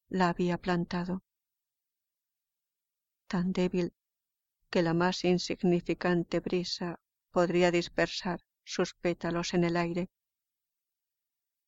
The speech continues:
Y, no obstante, en vano la atormentan el frío y las tempestades. En vano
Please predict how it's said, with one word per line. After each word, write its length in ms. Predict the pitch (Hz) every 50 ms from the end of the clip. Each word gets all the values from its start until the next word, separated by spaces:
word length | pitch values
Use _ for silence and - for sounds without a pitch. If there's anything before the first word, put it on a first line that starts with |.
| _ _ _ _ _ _ _ _ _ _ _ _ _ _ _ _ _ _
Y, 260 | - 180 175 180 - _ _ _ _ _ _ _
no 220 | - 190 185 180 170
obstante, 720 | 165 - - - - - 175 170 170 180 - - 185 - _ _ _ _ _ _ _ _ _ _ _ _ _ _ _ _ _ _ _
en 200 | 190 180 170 165
vano 420 | 180 185 185 175 175 175 170 - _ _ _ -
la 200 | 180 180 180 170
atormentan 760 | 170 - - 175 170 180 175 180 175 175 170 - 170 170
el 160 | 170 165 170 175
frío 380 | - - 175 180 180 175 170
y 40 | 170
las 200 | 170 170 175 -
tempestades. 880 | - 175 165 165 - 180 180 - - - 185 175 175 175 180 - - - _ _ _ _ _ _ _ _ _ _ _ _ _ _ _ _ _ _ _ _ _ _ _ _ _ _ _ _ _ _ _ _ _ _ _ _ _ _ _ _
En 200 | - 185 170 156
vano 400 | - 190 190 196 190 185 - -